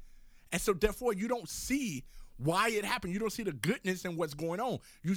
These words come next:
only see limitations. You only see what it is that you thought you saw in your head. And when you don't achieve that, you're frustrated. You're angry. You're disappointed. And so I'm telling you that you have to drop expectations. And sometimes you just need to let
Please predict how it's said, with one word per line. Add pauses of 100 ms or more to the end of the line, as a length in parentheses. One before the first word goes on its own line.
only
see (260)
limitations.
You
only
see
what
it
is
that
you
thought
you
saw
in
your
head. (340)
And
when
you
don't
achieve
that,
you're
frustrated. (320)
You're
angry.
You're
disappointed. (320)
And
so
I'm
telling
you
that
you
have
to
drop
expectations. (280)
And
sometimes
you
just
need
to
let